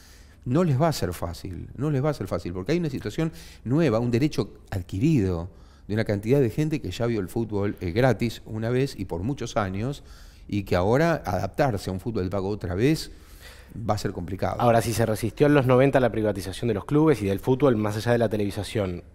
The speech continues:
Speaker 2: ¿crees que hoy puede haber más consenso?
Speaker 1: Yo creo que no, ahí soy
Speaker 2: Ujú.
Speaker 1: más escéptico, porque creo que hoy la situación, eh, está dada para un cambio porque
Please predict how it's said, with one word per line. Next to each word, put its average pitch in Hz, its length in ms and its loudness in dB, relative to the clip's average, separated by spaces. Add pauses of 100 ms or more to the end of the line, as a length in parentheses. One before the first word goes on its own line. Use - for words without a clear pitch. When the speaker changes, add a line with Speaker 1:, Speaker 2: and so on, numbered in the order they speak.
(140)
Speaker 2:
¿crees 117 240 -4
que - 120 0
hoy 135 120 4
puede 127 200 4
haber 123 140 2
más 113 140 -4
consenso? 135 680 -2 (680)
Speaker 1:
Yo 170 220 2
creo 151 200 2
que 123 120 4
no, 104 260 0
ahí 123 160 6
soy 151 120 4
Speaker 2:
Ujú. 180 80 2
Speaker 1:
más - 160 -2
escéptico, 101 520 -2
porque 98 200 -2
creo 143 240 2
que 120 120 -2
hoy 147 280 4
la 117 100 2
situación, 127 800 -2
eh, 95 300 0
está 101 260 0
dada 127 320 4
para 98 180 0
un 120 160 -4
cambio 139 460 0
porque 98 600 -2